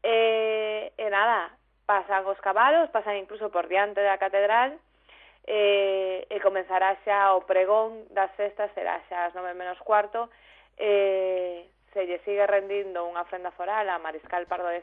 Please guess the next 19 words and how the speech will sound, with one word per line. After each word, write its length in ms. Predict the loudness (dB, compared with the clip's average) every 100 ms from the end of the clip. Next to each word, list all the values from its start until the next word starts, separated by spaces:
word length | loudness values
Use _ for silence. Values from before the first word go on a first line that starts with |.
| -8
Sela, 240 | -6 -6
que 160 | -6 -8
en 40 |
algunha 260 | -8 -8 -6
ocasión 320 | -6 -6 -12 -10
xa 160 | -8 -6
falei 480 | -6 -2 -2 -4 -6
del 480 | -2 -2 -2 -10 -14
no 160 | -14
programa, 560 | -8 -4 -2 -2 -4 -12 -16 _ -20 -20 -14 -4
eh, 440 | 0 0 -2 -4 -8
que 240 | -6 -6
é 40 |
nativo 440 | -6 -8 -8 -10 -8
dali, 320 | -8 -6 -6
de 200 | -6 -6
Mondoñedo, 600 | -8 -16 -10 -6 -6 -6 -10 _ _ _
que 640 | -6 -4 -4 -6 -10 -12 -12
foi, 720 | -6 -4 -2 -4 -10 -12 -12